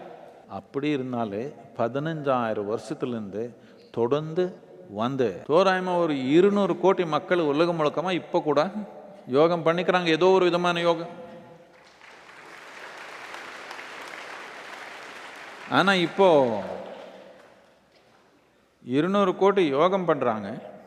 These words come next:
ஆனா தோராயமா ஒரு நானூறு, ஐந்நூறு கோடி மக்கள் யோகா அன்ன வார்த்தை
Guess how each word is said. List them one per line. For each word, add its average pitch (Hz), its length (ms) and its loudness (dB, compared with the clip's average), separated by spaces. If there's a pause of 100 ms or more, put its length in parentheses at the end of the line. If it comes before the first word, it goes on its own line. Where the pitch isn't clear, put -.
(920)
ஆனா 120 240 -6 (120)
தோராயமா 131 560 0 (520)
ஒரு 143 280 0
நானூறு, 139 600 -2
ஐந்நூறு 131 460 -2
கோடி 143 340 0
மக்கள் 120 420 -4 (460)
யோகா 139 480 4 (320)
அன்ன 147 240 -2
வார்த்தை 131 460 4